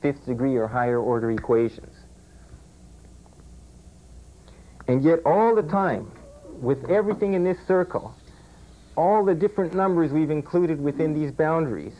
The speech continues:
we still have not included all irrational numbers. And the way we count orders of infinity, this is almost unbelievable. All up to this point, we ha-, still have no more numbers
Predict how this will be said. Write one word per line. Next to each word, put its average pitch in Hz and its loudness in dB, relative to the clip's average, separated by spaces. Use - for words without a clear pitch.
we 147 0
still 208 2
have 185 0
not 180 2
included 170 -2
all 170 2
irrational 160 -2
numbers. 156 -2
And 147 0
the 175 4
way 294 4
we 247 2
count 240 0
orders 208 2
of 175 -2
infinity, 170 -2
this 156 -2
is 170 -2
almost 185 2
unbelievable. 170 2
All 240 4
up 233 0
to 220 0
this 202 -2
point, 202 -2
we 180 0
ha-, 180 0
still 226 2
have 180 -2
no 190 2
more 196 2
numbers 151 -2